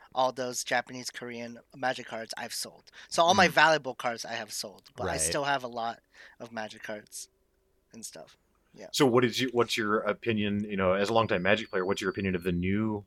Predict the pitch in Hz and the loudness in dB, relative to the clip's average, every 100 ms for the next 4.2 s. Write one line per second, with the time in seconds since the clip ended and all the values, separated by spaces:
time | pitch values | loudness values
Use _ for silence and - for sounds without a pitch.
0 | - 104 90 87 87 90 87 82 104 92 | 0 0 2 -2 -2 0 -4 -4 -2 -2
1 | 87 - 87 117 92 85 82 95 95 92 | -4 -10 -8 -4 -4 -6 -8 -4 -2 -2
2 | 90 98 95 82 82 85 87 - - 104 | -2 -2 -2 -2 -4 -2 -2 -4 0 0
3 | - - 90 90 87 80 _ _ _ - | 0 -4 -2 -2 -4 -10 _ _ _ -12
4 | 82 85 | -12 -12